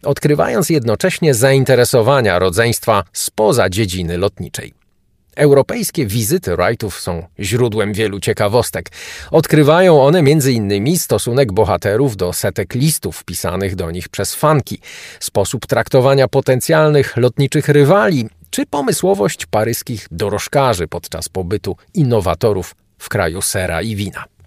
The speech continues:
Z jednego z rozdziałów dowiemy się również, jak zdaniem Wrightów samoloty miały w przyszłości zapobiegać wybuchowi wojen.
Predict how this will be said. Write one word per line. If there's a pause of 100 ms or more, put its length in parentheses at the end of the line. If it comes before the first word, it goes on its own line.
(800)
Z
jednego
z
rozdziałów
dowiemy
się
również, (380)
jak
zdaniem
Wrightów
samoloty
miały
w
przyszłości
zapobiegać
wybuchowi
wojen.